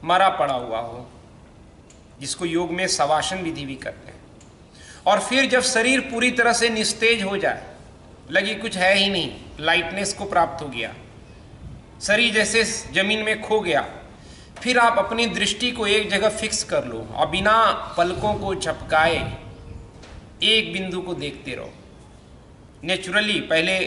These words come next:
पलक झपकेंगे, लेकिन आपका वो जो बिंदु है, दृष्टि है,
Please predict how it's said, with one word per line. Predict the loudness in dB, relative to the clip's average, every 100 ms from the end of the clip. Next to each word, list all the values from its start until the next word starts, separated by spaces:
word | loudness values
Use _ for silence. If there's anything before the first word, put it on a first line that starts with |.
| -6 -16 -12 -2
पलक | 0 0 -2
झपकेंगे, | -8 -4 -4 -2 -6 -12 -18 -20 -20 -20 -20 -20 -20 -20 -20 -20 -20 -18 -18 -20 -20 -8
लेकिन | -4 0
आपका | 4 4 4 4 4
वो | 4 0
जो | -2
बिंदु | -2 -2 0 2
है, | 2 2 2
दृष्टि | 2 2 0 0
है, | 0